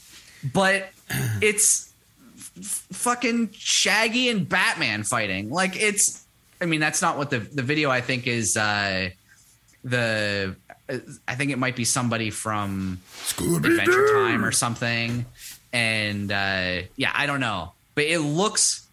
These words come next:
Speaker 2: it looks really cool. Like, in the backgrounds are, are, like, they look, like, really cartoony, almost. Like, did you ever play any of the two D Worms games, like Worms World
Speaker 1: Oh,
Speaker 2: Party or
Speaker 1: God, a
Speaker 2: Worms
Speaker 1: long
Speaker 2: Armageddon
Speaker 1: time
Speaker 2: or
Speaker 1: ago,
Speaker 2: anything
Speaker 1: yeah.
Speaker 2: like that?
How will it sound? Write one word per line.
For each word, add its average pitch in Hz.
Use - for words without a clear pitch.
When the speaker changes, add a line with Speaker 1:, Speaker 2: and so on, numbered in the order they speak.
Speaker 2:
it 185
looks 339
really 226
cool. 147
Like, 135
in 170
the 165
backgrounds 190
are, 123
are, 131
like, 113
they 123
look, 135
like, 120
really 135
cartoony, 127
almost. 123
Like, 151
did 208
you 349
ever 359
play 170
any 151
of 139
the 127
two 156
D 131
Worms 107
games, 113
like 104
Worms 113
World 113
Speaker 1:
Oh, 131
Speaker 2:
Party 139
or -
Speaker 1:
God, 123
a 101
Speaker 2:
Worms 104
Speaker 1:
long 113
Speaker 2:
Armageddon 110
Speaker 1:
time 101
Speaker 2:
or 98
Speaker 1:
ago, 101
Speaker 2:
anything 101
Speaker 1:
yeah. 107
Speaker 2:
like 98
that? 98